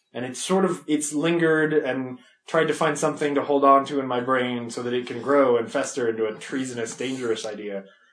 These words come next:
Um, I'm,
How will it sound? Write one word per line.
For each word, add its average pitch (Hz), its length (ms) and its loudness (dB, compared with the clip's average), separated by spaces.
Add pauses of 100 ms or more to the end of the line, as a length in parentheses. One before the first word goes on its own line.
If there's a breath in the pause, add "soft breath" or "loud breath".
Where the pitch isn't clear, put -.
(200 soft breath)
Um, 113 560 -4 (1500)
I'm, 202 460 0